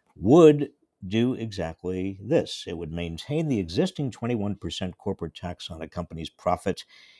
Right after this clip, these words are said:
equal to or less than pre-pandemic levels, but establish a ninety-five percent windfall profits tax on a company's profits that are in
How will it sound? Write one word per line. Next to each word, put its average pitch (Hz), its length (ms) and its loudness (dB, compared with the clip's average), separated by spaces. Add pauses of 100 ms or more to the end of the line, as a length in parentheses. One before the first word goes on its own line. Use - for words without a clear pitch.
equal 143 540 6 (140)
to 104 360 0
or 87 220 0
less 85 460 -4
than 80 300 -4 (140)
pre-pandemic 76 840 -2
levels, 82 360 -8
but - 320 6 (440)
establish 160 520 -2
a 120 120 0
ninety-five 151 1040 0
percent 120 500 -4
windfall 113 720 -2
profits - 400 -6
tax - 540 -2 (360)
on 90 140 0
a 90 80 4
company's 90 460 -4
profits - 640 -4 (300)
that 87 120 0
are 90 80 4
in 110 120 -2